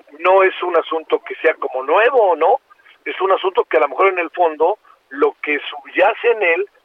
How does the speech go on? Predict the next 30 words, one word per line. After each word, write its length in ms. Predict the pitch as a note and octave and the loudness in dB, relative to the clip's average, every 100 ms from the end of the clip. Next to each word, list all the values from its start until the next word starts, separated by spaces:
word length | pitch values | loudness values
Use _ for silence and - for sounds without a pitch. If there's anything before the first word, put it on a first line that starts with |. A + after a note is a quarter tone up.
| _ | _
es 100 | F4+ | -4
lo 120 | A4+ | -2
que 160 | - F4+ | -2 -6
el 40 | |
presidente 480 | - - F#4 G4+ - | -6 -4 -4 -2 -2
piensa 640 | - G3 B3 - - C3+ - _ _ _ _ | -2 0 0 -2 -4 -4 -6 _ _ _ _
de 80 | D3+ | -2
aspectos 420 | - F#3+ D3+ C#3+ - | 0 -2 -2 -6 -2
fundamentales 760 | G#3 A#3+ C4 G3+ - D#3+ D#3 C3+ | 0 2 0 0 0 0 2 -2
de 60 | |
las 120 | B2+ - | -2 -4
sociedades 380 | C#3 D3 D#3+ D#3 | -4 2 2 2
modernas, 500 | C#3 C3+ B2+ C3+ C#3 - - - - | 2 2 2 -2 -6 -8 -20 -20 -4
de 80 | C#3 | -2
la 100 | C3+ | 0
toma 260 | E3 F3 | 0 0
de 120 | F#3 E3 | 0 -2
conciencia, 600 | D3 - C#3+ C#3 C#3+ B2+ | -6 -6 -10 -6 -4 -4
que 80 | B2+ | -8
es 140 | - | -8
el 100 | B2+ | -8
respeto 400 | A#2+ - E3+ E3+ | -8 -10 -10 -4
a 40 | F#3+ | -4
los 100 | C#3+ | -4
derechos 340 | C#3+ - - | -8 -10 -14
humanos, 380 | C#3 C3+ C3+ C3 - | -4 -4 -2 -8 -10
que 60 | A#2+ | -10
es 100 | B2+ | -10
el 100 | A#2 | -10
respeto 540 | A#2+ - E3 - | -14 -6 -4 -2